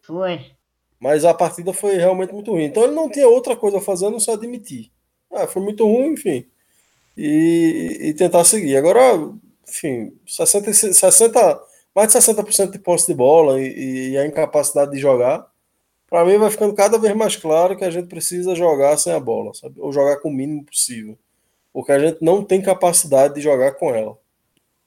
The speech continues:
Speaker 2: É por aí que o campeonato tem se desenhado,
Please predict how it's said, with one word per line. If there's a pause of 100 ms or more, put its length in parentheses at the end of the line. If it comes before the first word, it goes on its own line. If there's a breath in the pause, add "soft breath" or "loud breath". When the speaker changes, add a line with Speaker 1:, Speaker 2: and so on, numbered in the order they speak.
(160)
Speaker 2:
É
por
aí
que
o
campeonato
tem
se
desenhado,